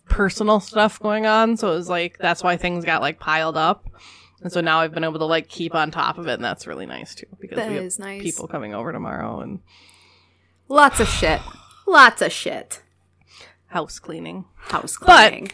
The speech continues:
Speaker 1: thank you for joining us on our first non-felonious female episode after Halloween. Um, if you'd like to check us out in other places, we have a Twitter. That's W A H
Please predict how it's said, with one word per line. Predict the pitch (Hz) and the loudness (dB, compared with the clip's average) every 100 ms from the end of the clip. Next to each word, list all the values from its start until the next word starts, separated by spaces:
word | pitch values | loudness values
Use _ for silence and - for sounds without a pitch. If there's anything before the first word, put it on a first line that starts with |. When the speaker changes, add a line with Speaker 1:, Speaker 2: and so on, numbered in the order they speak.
| _ _ _ - | _ _ _ -2
Speaker 1:
thank | 285 247 | 2 2
you | 247 | 4
for | 240 | 2
joining | 226 220 220 | 6 4 4
us | 226 247 | 2 4
on | 208 190 | 4 6
our | 170 170 - | 6 4 0
first | - 240 220 - 226 | 6 6 6 2 2
non-felonious | 214 202 196 196 220 190 185 185 175 | 8 10 10 6 4 6 6 2 0
female | - 190 185 175 | 2 4 6 4
episode | 175 185 202 196 208 269 - - | 2 2 2 2 0 -6 -10 -2
after | - 190 208 | 4 4 4
Halloween. | 185 190 185 185 185 190 330 - | 6 8 6 2 0 -2 -2 6
Um, | 196 185 180 185 185 - - | 8 8 6 0 -6 -12 -4
if | 220 233 | -2 2
you'd | 226 | 6
like | 240 214 | 6 6
to | |
check | - 226 | 2 2
us | 233 220 | 2 4
out | 214 | 4
in | 208 - | 2 0
other | 320 415 440 | 2 4 2
places, | - 190 175 185 180 262 - - - - | 2 0 0 -4 -6 -6 -10 -20 -18 -2
we | 240 | 2
have | 220 | 2
a | 220 | 2
Twitter. | - 208 196 233 | 0 2 2 2
That's | 214 208 | 0 -2
W | 202 233 214 220 220 | 4 6 6 2 0
A | 240 208 196 | 2 2 2
H | 202 196 - | 2 0 -2